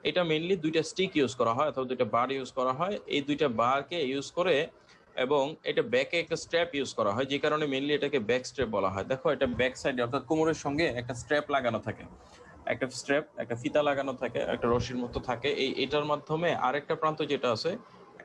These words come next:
যে প্রান্তটাকে কোনো একটা পয়েন্টে এটা positioning করে রাখা হয় একটা fixed,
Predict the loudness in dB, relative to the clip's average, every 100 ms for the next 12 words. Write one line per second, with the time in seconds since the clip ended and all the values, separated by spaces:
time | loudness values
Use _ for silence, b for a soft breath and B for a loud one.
0 | -20 -20 -14 -2 0 2 2 0 0 -2
1 | 0 -2 0 0 2 0 -2 -4 -2 0
2 | 0 -2 -2 -2 -2 -2 2 2 4 2
3 | 2 -2 -2 -2 -2 B B -6 -4 -2
4 | 0 -2 -4